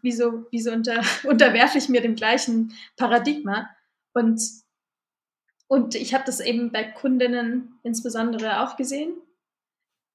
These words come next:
Und dass da oft wahnsinnig tolle Ideen und tolle Unternehmen einfach gescheitert sind, weil sie sich diesem Profitthema, weil sie das ausgespart haben oder gesagt haben, nee, sie stellen Purpose over Profit, aber das Problem ist,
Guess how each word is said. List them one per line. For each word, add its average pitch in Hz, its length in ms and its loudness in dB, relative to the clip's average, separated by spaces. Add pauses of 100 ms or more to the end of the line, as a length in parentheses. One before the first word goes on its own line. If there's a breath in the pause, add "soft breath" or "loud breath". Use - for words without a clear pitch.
(580)
Und 233 260 -2
dass 240 180 -2
da 233 200 0
oft - 440 -4 (420)
wahnsinnig 240 520 4
tolle 240 320 -2
Ideen 220 1000 -2
und 214 220 -8
tolle 220 240 -4
Unternehmen 208 520 -6
einfach 202 260 -10
gescheitert 196 560 -6
sind, 214 400 -12 (540)
weil 202 340 -2
sie 208 400 -10 (760)
sich - 260 -10
diesem 202 280 -10
Profitthema, 226 1120 -6
weil 208 240 -6
sie 208 120 -6
das 220 200 -8
ausgespart 220 640 -6
haben 196 160 -8
oder 196 380 -8
gesagt 208 380 -8
haben, 208 80 -6
nee, 220 160 -4
sie 220 140 -4
stellen 208 340 -6
Purpose 226 400 -6
over 240 220 -2
Profit, 226 440 -4
aber 202 120 -6
das 214 200 -8
Problem 226 320 0
ist, 226 320 -2